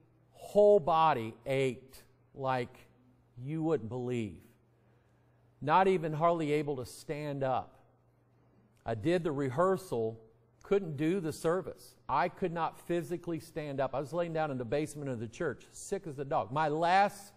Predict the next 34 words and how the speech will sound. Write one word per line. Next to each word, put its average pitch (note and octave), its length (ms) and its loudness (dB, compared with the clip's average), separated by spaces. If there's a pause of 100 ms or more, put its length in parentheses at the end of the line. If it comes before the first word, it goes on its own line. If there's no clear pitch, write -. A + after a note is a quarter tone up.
service E3+ 560 -2
at B2 120 -6
that B2 200 -2
church, C#3 300 -6
I C3 60 -4
had D#3 100 -4
already F3 340 -4
resigned. C3 460 -8 (1400)
And C#3 420 2
some C#3 200 -4
guys F3 340 6
came F3+ 280 -2
down, D3+ 480 2 (280)
literally D#3 640 4
picked F#3+ 320 -6
me E3 220 0
up D3 280 6
and B2+ 140 -6
carried D#3+ 360 -2
me C3 220 -4
to C3 220 -4
our B2 180 2
van. G#2+ 460 -6 (840)
Lisa C3 680 -2
started C3 380 0
driving C3 400 2
home C3 340 -2
that A2 260 -2
night. G#2 260 -10 (960)
And B2 240 -4
a A#2 40 -2
wave F3 520 0
hit F#3 340 -4
me A2 380 -6